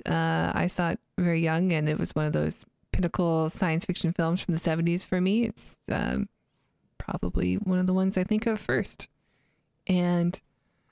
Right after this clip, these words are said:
uh, I do think that the message in the film, although some of it's kinda dated, especially when they talk about, like, population size of the, of the Earth,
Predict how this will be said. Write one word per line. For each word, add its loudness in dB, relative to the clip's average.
uh, 2
I 2
do 2
think 0
that 2
the 0
message 2
in 4
the 2
film, 0
although 4
some 2
of 2
it's 2
kinda 2
dated, 2
especially 2
when 2
they 2
talk 0
about, 0
like, -2
population 2
size 0
of -2
the, 0
of 0
the 0
Earth, 0